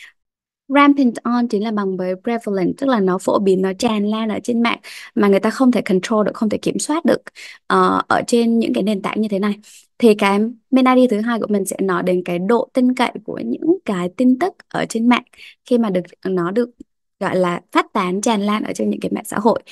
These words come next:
Sau đấy thì mình sẽ giải thích. Và bởi vì là cái main idea thứ nhất mình giải thích khá là nhiều rồi, khá là dài rồi, thì cái main idea hai này mình sẽ gom nó về chung thành một câu như thế này thôi là đủ rồi. Thì lúc này mình sẽ nói cái lý do tại sao lại, nó lại không có cái độ tin cậy. Thì bởi vì là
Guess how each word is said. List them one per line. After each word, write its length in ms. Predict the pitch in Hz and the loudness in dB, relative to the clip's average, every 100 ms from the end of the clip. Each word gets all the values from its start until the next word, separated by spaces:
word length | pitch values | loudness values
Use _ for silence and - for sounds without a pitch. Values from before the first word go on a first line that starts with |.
| - - | -20 -14
Sau 160 | - 262 | -2 0
đấy 140 | 208 | 2
thì 140 | 196 233 | 2 2
mình 180 | 214 214 | 0 -2
sẽ 100 | - | -2
giải 160 | 226 349 | 0 0
thích. 120 | 381 _ - _ | 0 _ -20 _
Và 120 | 240 | 2
bởi 160 | 185 202 | 2 4
vì 160 | 233 | 4
là 120 | 214 202 | 4 0
cái 140 | 190 | -2
main 160 | 214 226 | -2 -2
idea 180 | 226 208 | -2 -2
thứ 60 | |
nhất 180 | 202 262 | -2 0
mình 180 | 262 208 | 0 -2
giải 120 | - | -4
thích 140 | 269 269 | -4 -4
khá 120 | 196 | -4
là 100 | 233 | 0
nhiều 280 | 226 208 196 | 2 2 2
rồi, 140 | 196 | 0
khá 140 | 190 208 | -2 -6
là 80 | |
dài 340 | 233 202 185 185 | -4 -4 -4 -2
rồi, 200 | 180 180 | -2 -2
thì 100 | 185 | -4
cái 140 | 185 190 | -4 -2
main 280 | 226 226 | -2 -2
idea 140 | 220 220 220 | -2 -2 -2
hai 120 | 214 | -2
này 120 | 202 | -2
mình 140 | 190 | -2
sẽ 140 | 190 190 | -4 -4
gom 200 | 220 214 | -2 0
nó 120 | 190 | -2
về 140 | 196 190 | -2 -4
chung 260 | 214 208 | -2 -4
thành 240 | 208 190 180 - - - | -2 -4 -4 -8 -18 -4
một 160 | 185 185 | -2 2
câu 220 | 220 214 - _ | 2 2 -2 _
như 80 | 214 | 0
thế 120 | 208 | 2
này 140 | 208 208 | 2 0
thôi 100 | 208 | -2
là 80 | 190 | -2
đủ 200 | - 214 | -2 2
rồi. 160 | 220 185 - - - | 0 0 -12 -8 2
Thì 80 | 262 | 4
lúc 160 | 302 | 6
này 180 | 285 233 | 4 4
mình 160 | 214 208 | 0 0
sẽ 120 | 190 | -2
nói 120 | 185 | -2
cái 100 | 196 | 0
lý 180 | 190 196 | 2 2
do 160 | 254 254 | 2 0
tại 160 | 254 | -2
sao 220 | - 254 240 | -4 -2 -2
lại, 140 | - | -2
nó 240 | 190 185 | -2 -2
lại 140 | 240 - | -2 -4
không 320 | - 262 262 | -2 0 2
có 140 | 214 185 | 0 -2
cái 60 | 196 | -2
độ 100 | - - | -2 2
tin 140 | 254 | 2
cậy. 160 | 262 - - - - _ | 2 0 -8 -20 -20 _
Thì 120 | 226 | 2
bởi 180 | 202 - | 2 2
vì 200 | 240 233 | 2 4
là 280 | 208 196 | 4 2